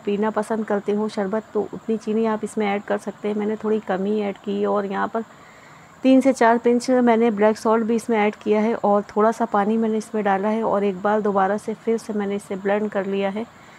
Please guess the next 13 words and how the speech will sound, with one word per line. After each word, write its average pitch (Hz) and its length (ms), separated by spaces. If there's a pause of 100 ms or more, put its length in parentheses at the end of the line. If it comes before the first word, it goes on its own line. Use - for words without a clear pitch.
(380)
तो 220 220
यहाँ 214 280
पर 240 160
देखिए, 226 280
जामुन 214 460
का 233 120
शरबत 220 420
हमारा 208 300
बन 208 240
के 226 120
काफ़ी 202 360
अच्छे 202 200
से 226 340